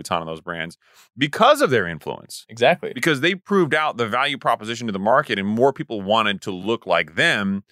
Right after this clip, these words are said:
Speaker 2: Mm-hmm.
Speaker 1: than look like these traditional high fashion. And now there's a huge crossover and they, they really pioneered that. So
Speaker 2: Right.
Speaker 1: he has a, a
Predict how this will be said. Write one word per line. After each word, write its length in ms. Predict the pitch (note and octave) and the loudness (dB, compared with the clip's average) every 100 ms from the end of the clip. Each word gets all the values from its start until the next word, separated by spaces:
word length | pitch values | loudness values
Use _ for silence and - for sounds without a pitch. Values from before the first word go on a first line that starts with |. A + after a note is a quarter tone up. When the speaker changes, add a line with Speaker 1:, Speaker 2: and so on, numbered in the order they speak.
| _ | _
Speaker 2:
Mm-hmm. 160 | B2+ A#2+ | -6 0
Speaker 1:
than 200 | A2 G#2+ | 0 2
look 140 | A2 | 2
like 120 | A2 F#2+ | 2 0
these 140 | G2 | -4
traditional 380 | - G2 - E2+ | -2 -2 -2 -4
high 180 | E2 D#2+ | -4 -4
fashion. 440 | G#2 G2+ G2+ F2+ | -4 -4 -4 -6
And 60 | F2 | -4
now 100 | G2 | -2
there's 140 | F2+ | -4
a 80 | F2 | -6
huge 280 | - D#3 B2 | -6 -6 -2
crossover 500 | A#2+ G#2+ G#2+ G#2 F2 | 4 4 4 -2 -2
and 80 | F2+ | 0
they, 80 | D3+ | 0
they 100 | E3+ | 0
really 180 | D#3 G2 | -2 -6
pioneered 480 | - F2 D#2 G2 E2+ | -4 -6 -4 -6 -4
that. 180 | B1+ - | -4 -2
So 180 | G2+ - | -2 0
Speaker 2:
Right. 260 | A#2+ G#2+ - _ _ | 0 0 -4 _ _
Speaker 1:
he 140 | - G3 | 0 2
has 180 | E3 B2 | 4 2
a, 200 | G2+ G#2 | -2 -2
a 220 | F#2+ F#2 | -2 -2